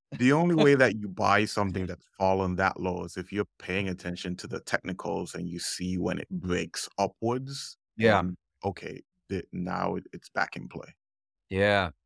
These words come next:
Speaker 1: I, I, I agree. And, and I'm watching, maybe not the technicals of Coinbase, because Robinhood, I believe, is trading on technicals, 'cause if you look how affected Robinhood is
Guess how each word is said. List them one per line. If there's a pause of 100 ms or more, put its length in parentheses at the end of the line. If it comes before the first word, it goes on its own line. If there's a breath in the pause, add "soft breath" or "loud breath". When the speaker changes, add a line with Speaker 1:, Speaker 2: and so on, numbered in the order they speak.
Speaker 1:
I,
I,
I
agree.
And,
and
I'm
watching,
maybe
not
the
technicals
of
Coinbase,
because (500)
Robinhood,
I
believe,
is
trading
on
technicals,
'cause
if
you
look
how
affected
Robinhood
is